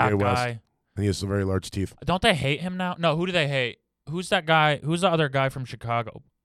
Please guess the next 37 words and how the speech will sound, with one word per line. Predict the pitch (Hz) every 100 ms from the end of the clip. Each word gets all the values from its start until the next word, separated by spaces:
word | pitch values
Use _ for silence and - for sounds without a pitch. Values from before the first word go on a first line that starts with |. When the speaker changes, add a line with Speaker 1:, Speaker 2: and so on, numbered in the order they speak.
| _
Speaker 1:
Um, | - 127 123 120 113 110 120 _ -
Speaker 2:
Consequence | 135 160 - 196
is | 135
from | 92
New | 80
York. | 80 80
Speaker 1:
not | 82 120
Black | 120 131 -
Thought. | 101 90 _
A | 131
name | 135 139
like | 120 113 -
that. | 92 - _ - - - 104
Something | - 143 151
about | 139 131 120 - 127
being | -
Speaker 2:
Common? | 147 139
Speaker 1:
smart. | 175 - - 117 104 - _ _
No. | 139 135 135 135 127 120 _ _ _ _ _ _ -
The | 143
song | 160 160
he | 160
did, | 147 156 147
uh, | 139 135 120
two | - 143
words | 127 127 117
with. | 98 69 _ _ _ _ _ _ _ _ _ _ _ _ -
Or | 135
was | 131
that | 127
Common? | 117 113 92 -
What | - 151
song | - 196
am | 165
I |
thinking | - 147 113
of? | 95